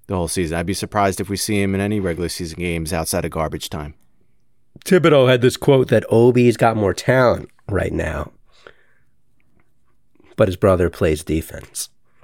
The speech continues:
Speaker 2: Did you hear that? <laughs> Did you hear that quote?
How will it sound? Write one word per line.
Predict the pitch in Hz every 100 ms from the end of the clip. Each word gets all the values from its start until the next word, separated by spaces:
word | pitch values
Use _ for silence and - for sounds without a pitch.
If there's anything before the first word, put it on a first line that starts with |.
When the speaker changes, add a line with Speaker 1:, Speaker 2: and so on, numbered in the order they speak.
| _ -
Speaker 2:
Did | 117
you | 139
hear | 147
that? | 151 147 - - 719
<laughs> | - - -
Did | -
you | 190 143
hear | 139 139
that | 131 -
quote? | 135 123